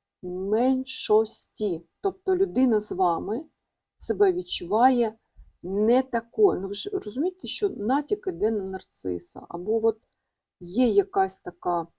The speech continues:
м, такий момент от в цих от, е, оракульних, так би мовити, відображеннях людини, яка насамперед в собі не впевнена. І з вами вона більше,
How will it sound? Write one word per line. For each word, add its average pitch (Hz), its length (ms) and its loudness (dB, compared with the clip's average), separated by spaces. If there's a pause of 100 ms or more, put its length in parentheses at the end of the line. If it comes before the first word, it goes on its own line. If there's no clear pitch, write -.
(440)
м, 175 680 -10
такий 220 280 -6
момент 240 640 0
от - 220 -8 (540)
в - 180 -16
цих - 400 -4
от, - 280 -6
е, 339 280 -4 (520)
оракульних, 175 840 4
так - 220 -10
би 170 100 -4
мовити, 165 600 -8 (720)
відображеннях 202 920 4
людини, 214 440 4
яка 190 400 0
насамперед 196 960 -4 (680)
в - 60 -16
собі 208 640 0
не 196 500 -4 (200)
впевнена. 160 800 -2 (500)
І 220 100 2
з 185 140 -6
вами 269 420 6
вона 170 500 -6
більше, 208 800 -6